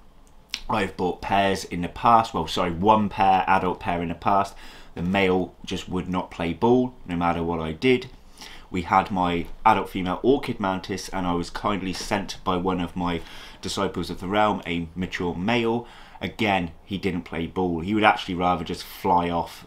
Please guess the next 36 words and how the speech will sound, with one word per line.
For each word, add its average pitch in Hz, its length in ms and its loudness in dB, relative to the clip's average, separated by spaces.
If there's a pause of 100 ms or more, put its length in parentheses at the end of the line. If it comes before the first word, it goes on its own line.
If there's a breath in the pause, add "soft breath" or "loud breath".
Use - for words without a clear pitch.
(120)
um, 85 500 0 (300 loud breath)
than 87 160 -2
be 87 160 0
interested 82 500 -6
in 82 100 -6
the 82 60 -4
female, 98 460 0
and 92 100 -4
she 117 180 0
also 110 480 2
was 92 220 -2
unable 90 400 -4
to 87 120 -8
pair 82 340 -2
him 82 320 -2
with 82 140 -2
her 123 260 4
female, 82 500 -6
which 82 200 -6
is - 100 -12
why 87 140 -2
she - 120 -10
sent - 240 -8
him 80 140 -10
to - 140 -10
me. 87 220 -4 (320 loud breath)
So - 140 0
we've 226 220 2
just - 160 -2
had - 180 -2
problem 104 420 2
after 90 240 0
problem. 85 540 -2 (240 loud breath)
So 143 180 2
in 214 140 6
here, 90 440 0